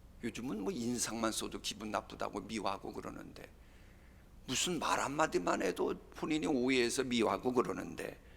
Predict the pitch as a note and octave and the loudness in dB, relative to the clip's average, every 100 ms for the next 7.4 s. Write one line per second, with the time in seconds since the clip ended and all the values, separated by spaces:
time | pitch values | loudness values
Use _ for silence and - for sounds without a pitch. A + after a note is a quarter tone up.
0 | - - - - - F#2 - C#3 - - | -20 -20 -20 -8 -4 -2 -2 -2 -4 -10
1 | - - - - - - - - - - | -10 -14 -20 -20 -20 -20 -20 -20 -20 -20
2 | - - - - - A#2 - D3+ C3 G#2 | -20 -20 -20 -16 -8 -6 -4 -2 0 0
3 | - D#3 E3 F3 D#3+ D3 C#3+ - - - | 0 2 2 2 -4 -4 -4 -6 -10 -16
4 | - - - - - C#3+ C#3+ E3+ F3 B2+ | -20 -20 -20 -14 -6 -2 0 0 0 0
5 | A#2 C#3 D#3 C3+ A2+ A#2+ - - - - | 0 0 -2 -2 -2 -4 -4 2 2 0
6 | - E2+ C#3 - - - - - - - | -6 -4 -4 -4 -8 -8 -8 -6 -8 -8
7 | - - - - | -10 -12 -16 -18